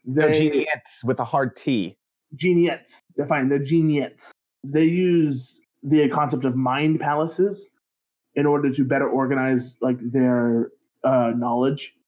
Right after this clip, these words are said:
Speaker 2: So, like,
Speaker 1: Hmm.
Speaker 2: you can realistically, like, take a step through your brain and you, like, mentally walk through your quote unquote mind palace in order to find the
Speaker 1: <laughs>
Speaker 2: information you're looking for to recall it that way. I know that's,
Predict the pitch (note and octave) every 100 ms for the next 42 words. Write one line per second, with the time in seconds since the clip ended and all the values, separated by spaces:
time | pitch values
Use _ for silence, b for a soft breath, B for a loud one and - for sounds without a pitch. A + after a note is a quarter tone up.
0 | _ _ _ _ D3+ C#3 A#2+ C3+ C#3+ _
1 | C#3+ D3+ D3 C#3 C3+ C3 C#3 C3+ B2+ B2
2 | - _ _ _ E3+ D3 D3+ F#3+ E3 -
3 | _ D#3 D#3 D#3 C#3+ E3 D#3 C3 A#2+ B2
4 | C3 C3 B2+ A#2 - _ A#2+ B2+ B2+ D3+
5 | D#3+ C#3+ C3+ B2 C3+ C3+ - - C#3+ D3
6 | C#3+ C#3 B2+ B2+ _ _ _ C#3 C#3+ C#3
7 | C3 - _ _ - A#2+ B2 D3 D3 D3+
8 | E3 D#3+ A#2+ A#2 A#2 - _ _ _ _
9 | _ - C#3+ C#3+ C#3+ C3+ B2+ C#3 C3+ C3
10 | B2 C3 B2 B2+ B2+ B2 A#2+ B2 A2+ A#2
11 | - C3+ A#2 - A#2 - G#2 - _ _
12 | _ - C3+ D3+ D#3 D3+ E3+ F3 -